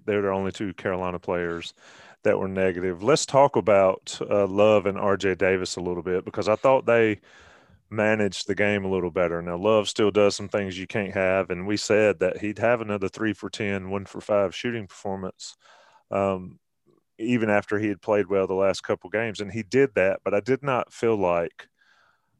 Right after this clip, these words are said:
watching him in stretches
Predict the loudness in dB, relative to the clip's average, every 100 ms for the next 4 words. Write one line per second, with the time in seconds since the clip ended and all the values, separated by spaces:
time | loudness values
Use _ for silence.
0 | _ _ -8 0 2 2 -2 -6 -6 -4
1 | 0 0 -2 -4 -6 -6 -2 2 2 2
2 | -2 -2 -4 -10